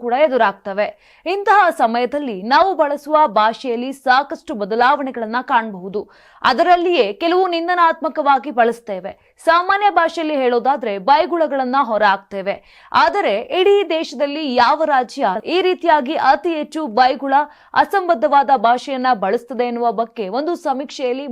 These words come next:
ಮಾಹಿತಿ ಕೂಡ ಬಹಿರಂಗವಾಗಿದೆ. ಇನ್ನು ಯಾವ ರಾಜ್ಯದಲ್ಲಿ ಎಷ್ಟು ಬೈಗುಳವನ್ನ ಬಳಸ್ತಾರೆ ಶೇಕಡವಾರುಗಳಲ್ಲಿ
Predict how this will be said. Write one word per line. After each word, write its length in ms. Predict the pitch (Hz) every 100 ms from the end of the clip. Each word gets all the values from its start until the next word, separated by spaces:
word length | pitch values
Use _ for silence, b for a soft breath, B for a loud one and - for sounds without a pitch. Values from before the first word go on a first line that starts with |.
| 202
ಮಾಹಿತಿ 340 | 180 202 240 254 247
ಕೂಡ 80 | 240 233
ಬಹಿರಂಗವಾಗಿದೆ. 760 | 233 240 233 226 233 233 226 - _ _ b b b 370
ಇನ್ನು 140 | 415 277 214 254 294 208
ಯಾವ 260 | 269 349 415 415 285
ರಾಜ್ಯದಲ್ಲಿ 680 | 269 285 285 233 262 247 262 233
ಎಷ್ಟು 220 | 254 - 311 208
ಬೈಗುಳವನ್ನ 560 | 214 240 269 240 233 233 185
ಬಳಸ್ತಾರೆ 600 | 202 311 - 311 247 202 - -
ಶೇಕಡವಾರುಗಳಲ್ಲಿ 960 | 330 370 349 294 240 226 226 226 220 220